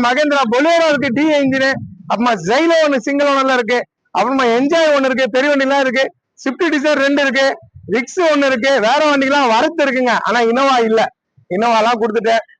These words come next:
நேத்து எட்டு வண்டி வியாபாரம், எவ்வளவு வண்டி வீடியோ போட்டேன். எட்டு வண்டி எடுத்தவங்க, என்னை சப்ஸ்கிரைப் பண்ணிட்டு என்னை கமெண்ட் பண்ண எல்லாருக்கும் ரொம்ப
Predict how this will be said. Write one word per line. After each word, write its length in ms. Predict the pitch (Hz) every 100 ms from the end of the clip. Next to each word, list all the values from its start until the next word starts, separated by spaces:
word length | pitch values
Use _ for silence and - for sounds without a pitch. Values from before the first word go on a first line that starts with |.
| 175
நேத்து 240 | 208 202 220
எட்டு 140 | 190 233
வண்டி 160 | 233 254
வியாபாரம், 380 | 233 233 226 196
எவ்வளவு 240 | 208 233 226
வண்டி 160 | 254 247
வீடியோ 160 | 233 214
போட்டேன். 220 | 202 180 - _ _ 175
எட்டு 180 | 214 285 233
வண்டி 160 | 247 269
எடுத்தவங்க, 340 | 226 240 233 233 220
என்னை 140 | 208 214
சப்ஸ்கிரைப் 360 | 208 277 262
பண்ணிட்டு 240 | 247 240 240
என்னை 120 | 220 196
கமெண்ட் 240 | 240 262 240
பண்ண 160 | 226
எல்லாருக்கும் 340 | 220 214 226 320 _ _ -
ரொம்ப 140 | 208